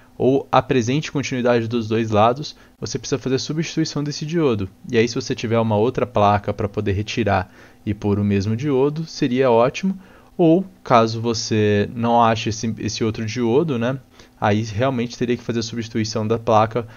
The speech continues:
por uma original pra manter modo de carga rápida e et cetera. Ok? Lembrando, né, pessoal, que tem, nós temos todas as trilhas aqui nessa imagem, né? Então, nós temos trilhas de dados, nós temos trilhas de carga,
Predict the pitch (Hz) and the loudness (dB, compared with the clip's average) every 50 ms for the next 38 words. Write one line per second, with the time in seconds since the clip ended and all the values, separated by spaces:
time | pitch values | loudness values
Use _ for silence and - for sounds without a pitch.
0 | - _ _ - 120 113 113 113 113 113 117 113 117 131 156 143 117 110 113 120 | -20 _ _ -4 -2 0 0 2 2 0 0 -2 -4 -4 -2 0 2 2 2 2
1 | 117 113 - 127 151 156 143 - 117 120 120 110 101 95 101 107 104 - - 104 | 0 -2 -4 -4 -4 -6 -4 -2 0 0 2 2 0 0 0 -2 -4 -4 -2 -2
2 | 98 120 147 135 113 104 107 131 135 120 107 101 - 110 107 107 104 101 104 104 | -2 0 0 0 2 2 2 4 2 2 0 -2 -4 -2 0 0 2 2 2 0
3 | 110 110 - - 92 80 - - - - 92 - - _ _ _ - 95 95 98 | -2 -2 -4 -4 -4 -4 -4 -6 -10 -14 -14 -16 -20 _ _ _ -6 -6 -6 -4
4 | - - 160 185 180 - - _ _ _ _ _ _ _ _ _ _ - - _ | -2 0 2 2 0 -2 -8 _ _ _ _ _ _ _ _ _ _ -20 -20 _
5 | _ _ _ _ _ _ - - - - - - - - - - - - 165 160 | _ _ _ _ _ _ -20 -20 -20 -20 -20 -20 -20 -20 -20 -14 -6 -2 0 2
6 | 147 170 208 220 190 185 185 185 170 147 - 127 113 110 - 117 113 135 139 160 | 4 4 4 4 4 4 2 0 0 2 2 2 2 2 -2 -6 -4 -4 -2 -2
7 | 151 - 139 127 117 - 147 143 - - 143 160 175 175 185 190 185 - - 135 | -4 -4 -6 -6 -4 -6 -6 -4 -2 0 0 2 4 4 2 2 0 -2 -4 -2
8 | 135 147 147 143 135 143 135 - 143 139 - - 151 151 143 117 110 110 107 90 | -2 0 -2 0 -2 -2 -4 -4 -6 -4 -4 -4 -4 -2 -2 0 0 0 0 0
9 | 95 98 104 104 101 - 117 120 117 113 117 123 120 110 113 - 110 110 107 107 | 0 -2 -2 -2 -4 -4 -4 -4 -6 -6 -6 -6 -6 -6 -6 -4 -4 -2 0 0
10 | 104 95 117 117 123 120 113 123 135 131 120 123 120 107 98 90 - - 110 107 | -2 -2 -4 -2 0 2 2 2 2 0 0 -2 -4 -4 -6 -6 -4 -6 -6 -6
11 | 107 - - 110 110 101 101 - - - 117 107 107 120 120 113 117 120 | -6 -8 -6 -4 -4 -4 -4 -6 -6 -2 0 2 2 2 0 0 -2 -4